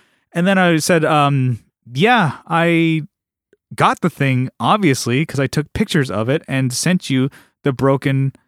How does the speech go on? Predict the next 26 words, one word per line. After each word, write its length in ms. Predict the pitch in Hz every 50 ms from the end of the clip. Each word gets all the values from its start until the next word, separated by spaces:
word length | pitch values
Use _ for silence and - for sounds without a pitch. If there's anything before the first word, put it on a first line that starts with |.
| _ _ _ _ _ _ _ _ -
uh, 600 | 120 120 117 110 110 107 107 107 107 107 107 101 - _ -
piece 260 | - 233 247 185 -
that 120 | - 131 123
was 120 | 120 117
inside 380 | 123 120 - 202 220 226 180 127
of 80 | 90
it. 220 | 64 - - - _ _ _ _
Why 560 | - 135 127 123 123 120 123 120 127 147 156
did 160 | 156 156 143 156
you 40 |
send 200 | 147 - 170 160
me 80 | 151 147
the 80 | 135 -
tracking 340 | - 185 185 165 - 120
number?" 300 | 98 90 76 60 _ _ _ _ _ _ _ _ _ _ _ _ _ _ -
And 80 | - 131
the 60 | 135
guy's 200 | 131 131 127 123
like, 120 | 123 117 - -
"Oh," 380 | 175 226 262 247 208 165 110 92 95 - _ _ _ _ _ _ -
responds 440 | 180 151 - - 147 156 160 147 131
back, 260 | 147 143 143 139 -
like, 140 | 123 120 - _ _ _ _ _ _ _ _ -
the 80 | 151 147
next 320 | 143 139 139 139 - - - 143
day, 420 | 139 127 110 110 107 120 139 -